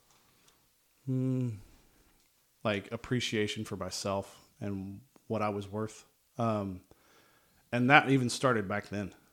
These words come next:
So, um, I didn't feel like I was worthy of it. And, uh, it's something I knew that I needed, um, but I just didn't know if I was ready for it or if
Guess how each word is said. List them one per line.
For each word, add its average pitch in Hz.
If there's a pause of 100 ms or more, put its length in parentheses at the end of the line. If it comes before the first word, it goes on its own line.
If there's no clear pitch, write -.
So, 104 (840)
um, 101 (440)
I 135
didn't 139
feel 135
like 113
I 110
was 98
worthy 104
of 127
it. 143 (400)
And, 101
uh, 95 (120)
it's 101
something 117
I 95
knew 113
that 135
I 107
needed, 143 (400)
um, 101 (260)
but 110
I 107
just 110
didn't 107
know 104
if 98
I 98
was 95
ready 101
for 98
it 92
or 92
if -